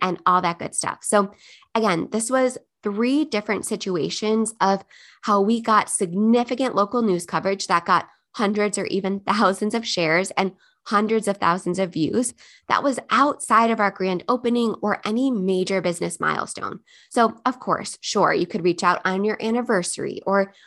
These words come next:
you could reach out if you launch a new product or service. But I just wanted to give you three real life examples to give you some inspiration. So your play of the day today is to do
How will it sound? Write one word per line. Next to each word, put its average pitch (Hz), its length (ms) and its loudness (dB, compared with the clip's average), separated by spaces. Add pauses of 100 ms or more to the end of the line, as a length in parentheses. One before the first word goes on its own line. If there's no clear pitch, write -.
(160)
you 214 80 -4
could 202 220 -6
reach 202 180 -2
out 208 220 0
if 214 140 -6
you 214 180 2
launch 202 360 0
a - 40 -2
new 202 140 0
product 196 480 0
or 196 80 -4
service. - 480 -6
But 196 200 0 (400)
I 214 60 2
just 220 220 -2
wanted 269 220 2
to 240 100 -2
give 196 160 -2
you 196 240 0 (100)
three 202 300 2 (100)
real 180 240 0
life 214 220 0
examples 185 640 -2 (320)
to 226 80 -2
give 196 240 0
you 226 180 0
some 196 360 -2
inspiration. 175 800 -4 (720)
So 226 360 2
your 220 300 2
play 226 260 0
of 226 60 0
the 220 80 0
day 190 160 2
today 185 420 0
is 196 160 -4
to 226 120 -2
do 247 320 2